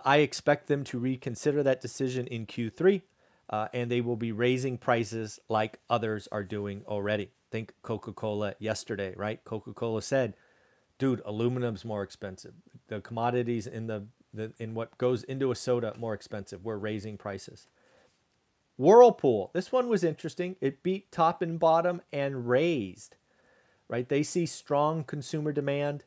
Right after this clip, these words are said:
heading, uh, into the second half. I don't know.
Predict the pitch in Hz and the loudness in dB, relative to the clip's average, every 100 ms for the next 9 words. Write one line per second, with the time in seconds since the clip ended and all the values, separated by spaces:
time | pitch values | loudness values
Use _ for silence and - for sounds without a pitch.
0 | _ 139 139 135 127 123 - 131 135 131 | _ -4 -2 -4 -6 -6 -6 -6 -2 -2
1 | 127 135 127 123 123 127 - _ _ _ | -2 -2 -4 -2 -4 -4 -10 _ _ _
2 | _ _ _ _ _ - 175 208 202 117 | _ _ _ _ _ -6 -2 0 0 -2